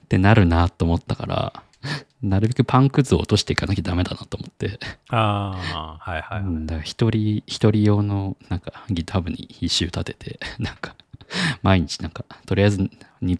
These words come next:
Speaker 1: 報じゃないけど、まあ、何したみたいな。<laughs> で、何分かったみたいなのを
Speaker 2: うん。
Speaker 1: 残していくようにしてましたっていうのを思い出しましたね。
Speaker 2: まあ、そういうの大事かもね、確かに。
Speaker 1: うん。別に誰に共有するわけではないんだけど、自分用の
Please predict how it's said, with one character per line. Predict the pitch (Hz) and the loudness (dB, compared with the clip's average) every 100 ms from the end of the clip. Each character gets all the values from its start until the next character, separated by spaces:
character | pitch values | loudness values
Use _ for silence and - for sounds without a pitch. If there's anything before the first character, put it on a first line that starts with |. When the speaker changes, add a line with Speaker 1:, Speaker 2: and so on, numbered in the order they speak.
| - | 4
Speaker 1:
報 | 143 | 4
じ | 139 | 6
ゃ | |
な | 135 | 4
い | 98 | 2
け | - | -2
ど、 | - - - | -14 -18 -10
ま | 85 | 0
あ、 | |
何 | 87 92 76 | 2 4 2
し | - | 0
た | 85 - | -2 -4
み | - | -8
た | - | -10
い | |
な。 | - _ - - - 190 | -10 _ -18 -14 -6 -4
<laughs> | - | -2
で、 | 85 | 0
何 | 87 82 | 2 2
分 | 80 | -2
か | - | -10
っ | - | -12
た | - - | -12 -8
み | - | -10
た | - - | -4 -2
い | - | -2
な | |
の | - - | -6 -16
を | - _ _ - | -20 _ _ -10
Speaker 2:
う | 104 98 85 78 | -6 -6 -6 -8
ん。 | 73 | -6
Speaker 1:
残 | 87 82 87 | -6 -4 -4
し | - | -6
て | - | -8
い | |
く | - | -6
よ | 82 | -6
う | |
に | 90 | -6
し | - | -10
て | - | -6
ま | 78 | -8
し | - - | -8 -10
た | - | -12
っ | - _ - | -14 _ -6
て | 87 | -6
い | |
う | 90 | -6
の | |
を | 98 - | -8 -6
思 | 80 | -4
い | 78 | -4
出 | 80 | -6
し | 82 | -10
ま | - | -10
し | |
た | - | -14
ね。 | 139 _ _ - _ _ - | -18 _ _ -20 _ _ -16
Speaker 2:
ま | |
あ、 | - | -8
そ | 160 | -4
う | |
い | 208 | -2
う | |
の | 127 | -2
大 | 110 110 | -2 -4
事 | 120 | -6
か | - | -8
も | 76 | -10
ね、 | 76 80 | -12 -16
確 | - - | -18 -20
か | - | -20
に。 | 67 - 87 | -20 -8 -4
Speaker 1:
う | |
ん。 | 78 73 73 - - | -4 -6 -10 -14 -10
別 | 92 | -2
に | 92 | 6
誰 | 123 113 | 8 6
に | |
共 | - 87 | 4 0
有 | |
す | 85 | 0
る | 87 | -2
わ | |
け | - | -4
で | - | -8
は | 95 | -10
な | |
い | 85 | -12
ん | |
だ | - | -16
け | - | -16
ど、 | 120 110 - | -16 -16 -6
自 | 90 | -2
分 | 85 98 | 2 4
用 | 90 85 87 | 4 2 -4
の | 82 | -8